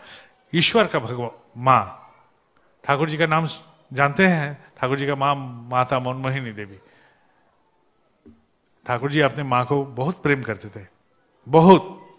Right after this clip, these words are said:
बेहद प्रेम करते थे। ठाकुर जी अपने माँ को बोले कि, "माँ,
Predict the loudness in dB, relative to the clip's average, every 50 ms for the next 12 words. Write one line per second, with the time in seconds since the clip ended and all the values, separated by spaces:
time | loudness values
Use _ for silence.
0 | _ _ _ _ _ _ _ _ _ _ _ _ _ _ _ _ _ _ _ _
1 | -12 -6 -2 -2 0 2 2 0 0 0 -12 -10 -10 -10 -10 -10 -12 -14 -12 -14
2 | -18 -18 -18 -20 -20 _ _ _ _ _ _ _ _ _ _ _ _ -20 -20 -20
3 | _ 0 2 2 2 2 0 -2 -2 -4 -8 -8 -8 -8 -6 -6 -6 0 2 2
4 | 2 2 0 -2 -2 0 0 0 0 -2 -4 -10 -20 _ _ _ _ _ _ _
5 | _ _ _ _ _ _ -14 -12 -2 2 4 4 4 4 2 -4 -12